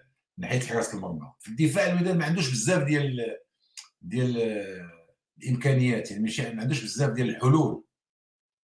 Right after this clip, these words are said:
آه، عنده ظهير أيمن واحد دوميتي، ظهير أيسر واحد في هذا المستوى،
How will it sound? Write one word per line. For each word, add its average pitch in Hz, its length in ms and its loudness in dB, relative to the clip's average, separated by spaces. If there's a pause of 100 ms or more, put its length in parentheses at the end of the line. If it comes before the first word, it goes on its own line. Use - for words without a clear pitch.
(400)
آه، 98 420 -8
عنده 107 480 -4
ظهير 123 300 4
أيمن 110 280 2
واحد 117 400 -2 (460)
دوميتي، 101 680 -6 (580)
ظهير 120 280 0
أيسر 113 260 -2
واحد - 420 -4 (100)
في 92 60 -14
هذا 85 80 -8
المستوى، 110 640 -2